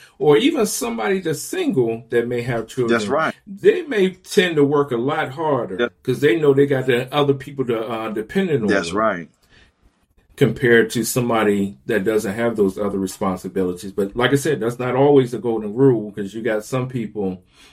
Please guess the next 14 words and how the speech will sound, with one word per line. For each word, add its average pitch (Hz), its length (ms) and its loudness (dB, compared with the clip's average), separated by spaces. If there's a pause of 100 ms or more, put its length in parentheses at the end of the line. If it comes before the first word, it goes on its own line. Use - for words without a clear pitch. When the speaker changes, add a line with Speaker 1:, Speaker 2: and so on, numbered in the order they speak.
(160)
Speaker 1:
that, 131 400 0
you 143 120 2
know, 117 80 4
are 98 140 0
single 110 400 -2
and 98 100 2
they 120 160 6
out 107 160 0
here 110 120 -2
wanna 98 240 -4
get 98 200 -2
it 92 120 -6
too. 90 220 -4
So, 80 300 -10